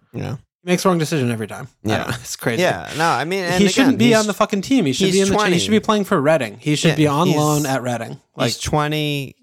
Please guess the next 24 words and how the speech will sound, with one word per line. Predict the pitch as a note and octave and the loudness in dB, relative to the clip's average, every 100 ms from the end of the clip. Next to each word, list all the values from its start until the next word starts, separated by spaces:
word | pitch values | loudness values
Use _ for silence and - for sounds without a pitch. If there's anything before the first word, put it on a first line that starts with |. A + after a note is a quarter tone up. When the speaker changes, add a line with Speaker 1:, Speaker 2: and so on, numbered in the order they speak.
| - | -12
Speaker 2:
Yeah. | - | -4
Speaker 1:
He's | A#2 | -4
doing | C3+ C#3+ C#3 B2+ | -2 -2 -2 -4
fine | - C3 C3 B2+ | -2 -2 -2 -2
for | C3+ | -2
a | A#2+ | -2
twenty-year-old. | - B2 A#2+ A#2 A2+ A2+ A#2 A2 G#2 | -4 -4 -2 0 0 -2 -2 -6 -10
He's | - - A2 G#2 A#2 | -12 -6 -4 -6 -2
not, | A#2 A#2 A#2 _ _ | 0 0 -4 _ _
like, | G#2+ G#2 F2+ | -4 -4 -6
ready | F#2 G2+ A#2 B2 B2 A#2 | -12 -2 -2 -2 -4 -8
to | G#2+ A2 | -6 -6
start | - A#2+ A#2 | -2 0 0
every | A2 G#2 | -2 -4
game | A2+ A#2 | -2 -2
in | A2 | -2
a | F#2+ | -4
Premier | G#2 G2 A#2+ | -4 -2 0
League | C#3+ F#2+ F#2 | 0 -4 -6
team. | F#2+ G2+ | -6 -6
That's | F#2+ - - | -6 -8 -6
a | G2+ | -6
serious | - A2 A#2 G2 - | -2 0 0 -2 -4
team. | C3 C3 - | -6 -6 -8